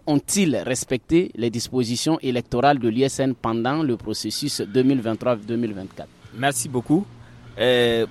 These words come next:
Speaker 2: pour ce qui est des respects des dispositions réglementaires, je vais vous faire une confidence.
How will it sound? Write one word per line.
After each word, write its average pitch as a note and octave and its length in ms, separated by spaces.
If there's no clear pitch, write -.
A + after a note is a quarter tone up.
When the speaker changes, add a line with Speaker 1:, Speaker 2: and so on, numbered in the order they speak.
Speaker 2:
pour C#3 100
ce - 120
qui D#3+ 280
est D#3 120
des A2+ 360
respects A#2+ 480
des G#2+ 120
dispositions B2+ 600
réglementaires, F#2+ 720
je - 120
vais D3+ 60
vous F#3 80
faire C#3+ 180
une C#3+ 140
confidence. A2+ 720